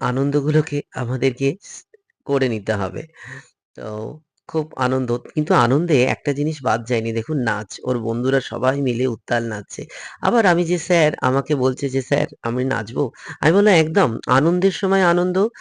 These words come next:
এবং পড়াশোনার সময় পড়াশোনা। আনন্দের সময় কোনো কম্প্রোমাইজ থাকবে না। আমি এখানে বসে আছি, আমি ভিডিও করছি, তোমরা যা ইচ্ছা নাচো, যেমন ইচ্ছা তোমরা আনন্দ করো।" আনন্দগুলোকে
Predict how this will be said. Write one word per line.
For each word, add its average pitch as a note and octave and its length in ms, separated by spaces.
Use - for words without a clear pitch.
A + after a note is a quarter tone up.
এবং C3+ 440
পড়াশোনার B2+ 420
সময় C3 280
পড়াশোনা। A2 460
আনন্দের C3+ 460
সময় D3 300
কোনো E3 400
কম্প্রোমাইজ B2 640
থাকবে A2+ 320
না। A2 160
আমি C3+ 240
এখানে C#3 240
বসে B2 340
আছি, C#3 220
আমি A#2 200
ভিডিও B2+ 280
করছি, D3 320
তোমরা A#2+ 300
যা C#3+ 340
ইচ্ছা D3+ 380
নাচো, G#2+ 380
যেমন C#3 420
ইচ্ছা C#3 280
তোমরা B2+ 260
আনন্দ A2 340
করো।" G#2+ 280
আনন্দগুলোকে E3+ 840